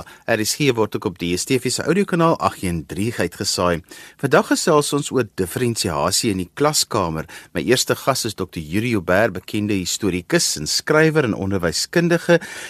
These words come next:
Yuri, as ons praat oor diferensiasie in die klaskamer, dink ek mense gaan nogal baie verskillende betekenisse verstaan van die woord diferensiasie. Wat word bedoel met diferensiasie in die klaskamer?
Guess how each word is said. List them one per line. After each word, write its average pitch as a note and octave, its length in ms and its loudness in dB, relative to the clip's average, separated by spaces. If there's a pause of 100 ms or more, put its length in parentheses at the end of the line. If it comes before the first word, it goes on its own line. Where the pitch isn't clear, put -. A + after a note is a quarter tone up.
(100)
Yuri, G3 320 4
as A3 160 2
ons G#3 80 0
praat A3 400 2
oor G#3 80 -4
diferensiasie C3 920 2
in - 80 -2
die - 20 -20
klaskamer, G#2+ 880 2
dink G2+ 160 0
ek - 80 -14
mense G2 240 0
gaan D3+ 160 0
nogal C3 240 0
baie A#2 240 4
verskillende E3+ 640 2
betekenisse C#3+ 640 0
verstaan A2+ 480 2
van A2+ 160 0
die G2 140 2 (100)
woord B2 320 6 (320)
diferensiasie. F#2+ 880 2 (320)
Wat D3 160 2
word A#3+ 240 0
bedoel G#2+ 320 2
met A#2 80 0
diferensiasie G2+ 600 0
in F#2 220 0
die F2 100 -8
klaskamer? C#2+ 640 -4